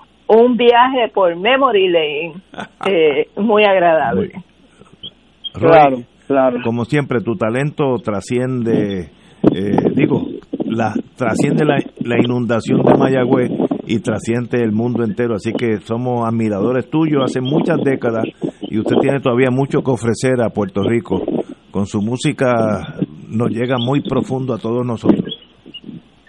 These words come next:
Speaker 3: Y todavía estamos escribiendo, todavía escribimos canciones,
Speaker 2: Qué bueno.
Speaker 3: todavía estamos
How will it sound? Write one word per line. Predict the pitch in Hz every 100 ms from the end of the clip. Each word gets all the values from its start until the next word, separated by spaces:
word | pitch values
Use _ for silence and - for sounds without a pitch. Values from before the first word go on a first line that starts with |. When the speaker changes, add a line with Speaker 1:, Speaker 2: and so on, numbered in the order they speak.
| _
Speaker 3:
Y | 170
todavía | 185 185 180 185 233
estamos | 262 269 262 254
escribiendo, | - 254 240 240 247 151
todavía | 135 147 156 175
escribimos | 208 220 220 226 220
canciones, | 214 196 202 175 180 214 240
Speaker 2:
Qué | 143
bueno. | 147 147
Speaker 3:
todavía | 151 165
estamos | 185 202 196 190 180